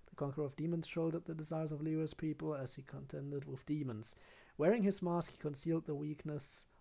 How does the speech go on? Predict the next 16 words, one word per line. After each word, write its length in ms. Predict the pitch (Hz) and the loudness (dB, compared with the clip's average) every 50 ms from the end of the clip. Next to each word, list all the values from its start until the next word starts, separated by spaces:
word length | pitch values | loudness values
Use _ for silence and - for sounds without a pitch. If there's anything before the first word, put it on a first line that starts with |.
| - _ - | -18 _ 0
brought 280 | 135 139 139 139 139 - | 2 4 4 2 2 0
by 160 | 135 131 127 | -2 -2 -2
human 320 | 123 - 135 127 123 123 | -2 -4 -4 -4 -4 -4
desire. 540 | 117 123 123 127 127 127 123 117 104 107 113 - - _ _ _ _ _ _ _ _ _ _ _ _ _ - - _ - - - | -4 -4 -4 -2 -2 -2 -2 -2 -4 -4 -6 -10 -14 _ _ _ _ _ _ _ _ _ _ _ _ _ -20 -20 _ -14 -4 0
As 140 | 170 147 156 | 2 2 2
a 40 | |
false 300 | 143 - 185 208 220 - | 6 8 8 8 8 6
Adeptus, 540 | 190 165 170 151 - - - 165 - - - - - - - - - - - - - - | 4 4 2 2 2 0 0 2 2 2 2 -2 -6 -20 -20 -20 -20 -20 -20 -20 -8 0
I 160 | 147 156 170 | 6 8 8
am 300 | 185 190 175 180 180 170 | 8 8 8 6 4 4
one 320 | 160 151 147 147 147 151 147 | 4 4 4 2 2 0 0
who 200 | 127 131 131 127 | 0 0 0 2
always 340 | 131 135 131 131 127 - | 2 2 0 0 -2 -4
wears 240 | 147 135 127 123 - | -4 -4 -2 -2 -2
a 60 | 123 | -4
mask. 440 | 120 117 113 113 117 127 - - - | -4 -6 -6 -6 -6 -4 -4 -4 -6